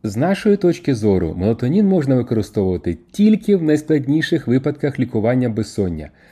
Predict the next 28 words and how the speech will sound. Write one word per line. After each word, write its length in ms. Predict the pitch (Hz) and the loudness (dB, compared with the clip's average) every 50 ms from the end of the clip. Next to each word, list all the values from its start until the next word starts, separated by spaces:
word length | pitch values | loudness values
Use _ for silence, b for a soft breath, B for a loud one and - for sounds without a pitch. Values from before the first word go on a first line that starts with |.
| b b b b b | b b b b b
коли 320 | - - 147 147 151 156 147 | -2 0 2 4 4 4 4
всі 420 | 143 - - - 117 120 120 - - | 2 0 -2 0 0 0 0 0 0
інші 400 | 127 135 160 165 - - 185 170 | 0 2 2 0 0 -2 -2 -2
способи 640 | - - - 147 139 123 - - 98 87 87 90 | -2 -2 0 2 2 2 0 -2 -2 -2 -2 -4
випробувані. 720 | 87 82 110 127 120 101 92 82 85 80 78 76 76 80 - _ b b b b b b b b - | -2 0 0 0 2 0 -2 -2 -2 -4 -6 -8 -10 -12 -16 _ b b b b b b b b -4
Але, 340 | 113 120 127 131 156 165 147 | -2 0 0 2 2 2 2
як 180 | 127 120 - | 0 -2 -2
показує 500 | - 120 120 - 151 147 135 107 110 104 | -4 -6 -2 0 0 0 0 0 0 -2
досвід 400 | 95 110 135 143 - - 110 - | 0 2 0 0 0 -4 -6 -4
роботи 360 | - 113 110 131 131 135 117 | -4 -2 0 0 0 0 -2
з 80 | 107 - | -4 -4
пацієнтами, 680 | - 117 110 - - 135 139 127 113 101 110 101 98 101 | -4 -4 -4 -2 -2 0 0 0 0 0 -2 -2 0 -2
які 200 | 104 - 135 123 | -2 -2 -4 -4
страждали 580 | - - 123 127 107 113 127 143 135 113 104 | -4 -4 -6 -6 -4 -2 0 0 2 2 0
через 240 | 95 - 98 98 92 | 0 -2 -6 -8 -6
проблеми 500 | - - 110 107 117 123 123 110 98 92 | -4 -4 -2 0 2 2 2 2 0 0
зі 140 | 87 107 113 | -2 -4 -4
сном, 380 | - - 147 180 214 214 208 - b b b b b b b b b | -4 -2 -2 0 0 0 0 -4 b b b b b b b b b
рішення 520 | - 107 139 202 214 - - 214 202 185 165 | -2 0 2 2 0 2 2 2 2 2 0
часто 460 | - - 135 120 107 98 - - 95 | 0 0 2 2 2 2 0 -2 -2
лежить 320 | 95 101 95 131 143 139 - | 0 0 2 0 0 0 -2
у 100 | 123 110 | -6 -6
сфері 460 | - - - 143 151 143 139 135 135 | -6 -2 0 0 2 2 2 0 0
нормалізації 920 | - 120 127 127 127 123 123 123 110 107 127 139 143 143 135 - - 101 92 | -2 -2 0 0 0 0 0 -2 -2 0 0 0 0 -2 -2 -4 -4 -4 -4
процесу 680 | - - 95 92 - - 131 139 139 131 - - 98 90 | -2 -2 -4 -4 -2 0 0 0 0 0 -2 -4 -4 0
відходу 580 | 110 190 190 - - - 107 104 101 101 117 | 0 0 0 -2 -4 -2 0 2 2 2 2
до 160 | 113 127 160 160 | 2 2 0 0
сну 340 | - - 196 220 226 220 | 0 2 2 2 2 0